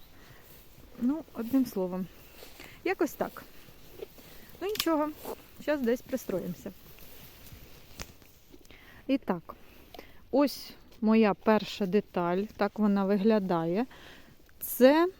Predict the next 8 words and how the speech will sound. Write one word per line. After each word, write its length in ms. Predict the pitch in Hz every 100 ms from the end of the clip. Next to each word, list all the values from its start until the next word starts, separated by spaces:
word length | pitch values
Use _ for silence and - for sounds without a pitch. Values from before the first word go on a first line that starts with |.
| - - - -
моделька 880 | 202 214 185 196 180 175 - 262 339 - - - - - - - - - - - -
по, 500 | 233 277 311 320 294 - - - - - - - - - - - - 311 262
по 100 | 302
а-ля 360 | 269 262 294
кучинелі. 760 | - 254 - 233 190 165 165 180 - - - - - - - - - - - - - - - - - - - -
В'яжеться 960 | 208 247 247 202 196 - - 196 180 180 - - - - - - - - - -
один 420 | 285 202 185 180
рукав 440 | 214 - 262 285